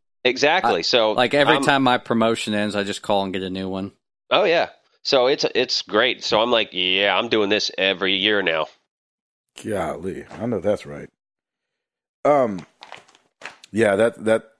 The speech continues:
Speaker 3: I, I, it makes it so easy when it comes to that kind of stuff. Um, I have a question for you guys. I, I, I've been seeing this a lot lately. <clears throat> I feel like it's been coming up all over the place. What do you guys think of Kickstarter gaming?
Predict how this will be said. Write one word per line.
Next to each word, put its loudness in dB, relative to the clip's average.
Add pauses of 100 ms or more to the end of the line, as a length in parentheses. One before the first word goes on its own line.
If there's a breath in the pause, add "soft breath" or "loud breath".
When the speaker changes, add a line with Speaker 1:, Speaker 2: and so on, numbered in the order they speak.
(400)
Speaker 3:
I, -4
I, -2
it 0
makes -2
it -10
so 0
easy -2 (380)
when -4
it -4
comes -2
to -6
that -4
kind -8
of -12
stuff. -8 (760)
Um, 0 (420)
I 2
have 2
a 2
question 2
for -4
you 0
guys. 4 (100)
I, 0
I, 0
I've 0
been 2
seeing 2
this 0
a 2
lot 2
lately. 0 (300 soft breath)
<clears throat> -10
I 0
feel 0
like 2
it's -4
been 0
coming 0
up -2
all 2
over 0
the -6
place. 0 (320 loud breath)
What 6
do 4
you 4
guys 2
think 0
of -2
Kickstarter 0
gaming? -2